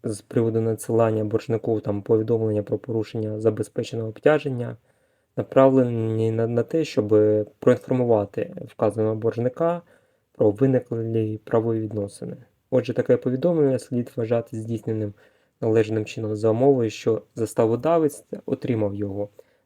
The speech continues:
Доказом належного здійснення повідомлення може бути, зокрема, повідомлення про вручення поштового відп-, відправлення з описом вкладення. Це, як би,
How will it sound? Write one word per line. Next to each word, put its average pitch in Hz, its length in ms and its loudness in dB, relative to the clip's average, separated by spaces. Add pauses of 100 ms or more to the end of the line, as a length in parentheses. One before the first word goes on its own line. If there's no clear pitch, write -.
Доказом 123 400 2
належного 113 500 2
здійснення 113 520 -8
повідомлення 151 540 -4
може 127 240 -2
бути, 117 320 -4
зокрема, 110 480 -2
повідомлення 120 600 0
про 110 200 -2
вручення 117 420 -6
поштового 110 460 -2
відп-, 110 440 -6 (300)
відправлення 101 640 0 (380)
з - 180 -14
описом 117 600 -2
вкладення. 101 720 -8 (160)
Це, - 240 -6 (120)
як 110 140 -4
би, 107 220 -6